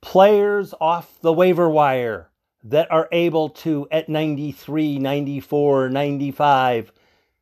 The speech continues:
s-, that are able to get outs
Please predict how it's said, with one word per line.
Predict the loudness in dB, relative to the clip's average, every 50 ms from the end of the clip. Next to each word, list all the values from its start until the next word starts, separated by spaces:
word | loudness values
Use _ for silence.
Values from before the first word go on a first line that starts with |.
| _ _
s-, | -20 -20 -20 -20 -20 -18 -16 -10 -4
that | 0 0 0 0 0 2
are | 2 4 4 2 0 0
able | 0 2 2 2 2 0 -2 -2 -4
to | -6 -8 -8 -8 -8 -8
get | -4 -2 0 0 0 0 -4 _ -2
outs | 2 4 4 4 2 0 -4 _ _ -20 -20 -20 _